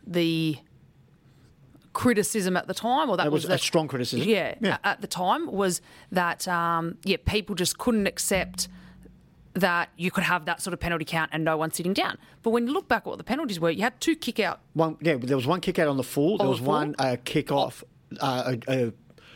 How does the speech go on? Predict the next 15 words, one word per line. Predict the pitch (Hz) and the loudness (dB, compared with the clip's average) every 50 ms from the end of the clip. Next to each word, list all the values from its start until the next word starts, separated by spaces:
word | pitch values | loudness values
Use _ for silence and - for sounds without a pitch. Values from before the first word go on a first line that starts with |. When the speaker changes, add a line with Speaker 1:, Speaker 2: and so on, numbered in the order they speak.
| - - - - - | -20 -20 -18 -8 -2
Speaker 2:
goal | - 135 135 | 0 0 0
line | 131 120 | 2 0
dropout | 139 131 143 120 | 0 0 0 -2
that | 110 113 | -4 -4
didn't | 120 127 131 | -2 -2 0
go | 123 127 123 | 0 0 2
ten | - - | 4 2
Speaker 1:
Goal | 220 214 | 2 4
line | 175 147 170 220 | 4 2 2 2
Speaker 2:
metres. | 233 220 | 2 2
Speaker 1:
dropout | 226 | 0
didn't | 220 214 190 | 0 0 0
go | 202 196 | 0 0
ten | 202 202 196 | 0 0 0
metres. | 196 208 214 - | 0 -2 -2 -4